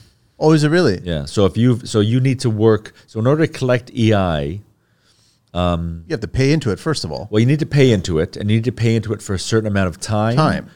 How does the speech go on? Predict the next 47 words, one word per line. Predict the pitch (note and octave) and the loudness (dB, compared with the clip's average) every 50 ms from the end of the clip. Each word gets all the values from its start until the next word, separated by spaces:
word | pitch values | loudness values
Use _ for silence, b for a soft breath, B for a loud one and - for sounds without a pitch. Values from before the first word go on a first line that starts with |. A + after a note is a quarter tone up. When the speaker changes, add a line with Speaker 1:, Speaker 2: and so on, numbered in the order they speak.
| b b b | b b b
Speaker 2:
over | - G2+ F#2+ G#2 G2+ | -4 -4 0 0 0
a | |
certain | F#2+ - - A2 G#2+ G#2+ G#2 G2+ | 0 0 0 0 0 0 0 -2
amount, | G2 G2 G2+ G2+ G2+ G2 G2 - | -2 0 0 0 0 -2 -4 -8
and, | - G2 F#2 F2+ b b b - | -10 -8 -8 -8 b b b -8
and | G2 G2+ | -4 0
once | A#2+ C3+ C3 - - | 0 0 0 0 -2
you've | D3 - - | -4 -2 0
paid | B2+ A#2+ A#2 | 0 0 2
into | B2 B2 A#2+ - A#2+ A#2+ | 2 0 -2 -4 -4 -6
it | A2+ - | -6 -6
for | - - G2 | -6 -12 -10
a | |
certain | - - - A#2 A2+ A2 | -10 -4 -4 -4 -2 -2
amount, | G#2 G#2 G2+ G2 G2 B B B B | -2 -2 -2 -2 -4 B B B B
it's, | A#2 G#2+ - - | -6 -6 -6 -6
it's, | - - G#2+ - - - _ _ - | -6 -6 -6 -6 -8 -14 _ _ -20
it's, | - - - - _ _ _ _ _ _ _ _ _ _ | -20 -20 -20 -20 _ _ _ _ _ _ _ _ _ _
if | - - | -14 -4
I | G2+ G#2+ | -2 0
recall, | G#2+ G2+ F#2+ - - F#2 D#2 B1+ - - _ _ _ _ | 0 0 -2 0 2 0 0 0 -4 -18 _ _ _ _
I've | - E2 E2+ | -10 -8 -2
never | F2+ G2+ F#2 F#2+ F2+ | 0 2 2 4 4
been | F#2 F2 F2+ | 2 4 4
on | F2+ F#2 F#2 | 2 2 2
it, | F#2+ - - - - _ _ _ _ _ _ _ _ _ _ _ _ | 0 -2 -4 -12 -20 _ _ _ _ _ _ _ _ _ _ _ _
but | - E2+ F2+ | -12 -10 -10
if | - F2 F2 - - - - - _ _ _ _ | -10 -10 -12 -12 -14 -20 -20 -20 _ _ _ _
you've | - F#2 F#2 E2 - - | -14 -12 -12 -12 -8 -2
paid | A2+ B2 B2 B2 | 0 2 2 2
into | C3 B2 - B2 | 0 -4 -4 -6
it | A#2 - | -8 -8
for | - - G#2 | -6 -4 -4
a | F#2+ | -4
certain | - - A#2 G#2+ | -2 -4 -6 -4
amount | G#2+ G2+ F#2 F2+ | -2 -2 -2 -2
of | D#2+ - | -2 -6
time, | - - A#2 B2+ A#2+ G#2 F2+ E2 E2 E2 D#2 - | -6 -4 -2 0 0 0 0 -2 -4 -6 -8 -10
and | F2 F2 F2+ | -10 -8 -6
then | F2+ F#2+ | -6 -6
you | F#2 | -6
get | E2+ F#2 - - | -4 -6 -6 -6
laid | - F2+ F2+ F2+ F2+ F2+ F#2+ | -6 -6 -4 -2 -2 0 0
off, | G2+ G2+ F2 D#2 D#2+ - - - - - b b b | 0 0 0 -2 -4 -8 -14 -20 -20 -20 b b b
so | _ - F2+ D#2+ | _ -12 -12 -10
seasonal | - - - A#2 A2 A2 G#2 F#2+ G2 F2 | -8 -6 -2 0 0 0 0 0 -2 -2
workers, | E2 E2 D#2 D2+ - - D#2 F#2+ A#2 - - - - | -2 -2 -4 -4 -6 -8 -10 -10 -10 -12 -14 -18 -18